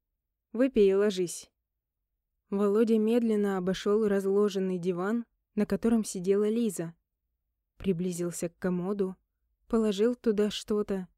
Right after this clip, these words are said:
чем-то щелкнул, зашуршал, и секундой после по комнате полилась негромкая инструментальная музыка. "Все, спокойной ночи". Лиза не успела произнести ни слова,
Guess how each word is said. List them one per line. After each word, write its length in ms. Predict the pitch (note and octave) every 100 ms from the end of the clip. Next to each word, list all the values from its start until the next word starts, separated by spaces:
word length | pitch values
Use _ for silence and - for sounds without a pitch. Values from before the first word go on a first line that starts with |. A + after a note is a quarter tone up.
| _ _ _ _
чем-то 360 | - F#3 F3 F3
щелкнул, 760 | E3 - F3 G3 G#3+ G3+ F#3 F3+
зашуршал, 800 | F3+ G3+ F#3+ E3+ - F3 G3+ G#3+ _ _ _ _ -
и 80 |
секундой 500 | G#3 A3 - C4+ B3
после 480 | A3 A3 B3 - G#3+
по 140 | - F#3+
комнате 540 | - A#3+ A#3+ G#3+ G3
полилась 500 | F3+ G3+ G3 A3 -
негромкая 540 | G#3+ G3 G#3 A#3+ A#3
инструментальная 800 | G#3+ - G#3+ G#3+ A3 A3+ A#3 A#3+
музыка. 540 | B3 A3+ F3 E3+ E3+ E3 _ _ _ _ _ _ _ _ _ _ _ _ _ _ _ _ _ _
"Все, 300 | - A3+ F#3+
спокойной 500 | - G3 A#3 A3 G#3
ночи". 440 | F#3+ F3 - F3 _ _ _ _ _ _ _ _ _ _ _ _ _ _ _ _ _ _ -
Лиза 320 | A3+ A#3+ A3+
не 120 | A3+
успела 440 | G#3+ - B3 C4
произнести 640 | G3+ F3+ F#3 F3+ F#3 - G3+
ни 120 | G3+
слова, 640 | - G#3 A#3 B3+ F#3 E3